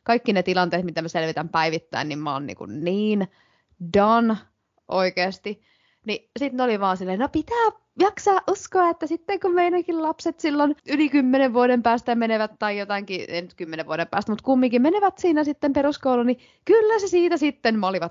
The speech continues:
"Herra Jeesus, ei mulla tommoista niinku positiivisuutta riittäisi." Et jos,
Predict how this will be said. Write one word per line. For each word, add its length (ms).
"Herra 240
Jeesus, 240
ei 140
mulla 220
tommoista 460
niinku 180
positiivisuutta 680
riittäisi." 480
Et 120
jos, 160